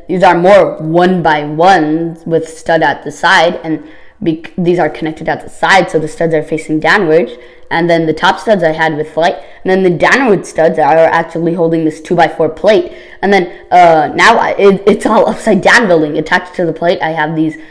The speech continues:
uh, kinda s-, transparent pieces, and then to cap it all off, I have a two-by-four and upside down. So yeah,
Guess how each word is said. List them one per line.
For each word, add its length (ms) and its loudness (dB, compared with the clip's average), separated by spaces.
uh, 260 2
kinda 480 -4
s-, 220 -20
transparent 800 -10
pieces, 540 -4
and 260 -4
then 340 0
to 180 -2
cap 280 -2
it 80 0
all 160 2
off, 240 2
I 60 -2
have 120 -2
a 80 -8
two-by-four 920 -4
and 240 -8
upside 520 -2
down. 360 -12
So 120 -10
yeah, 260 -8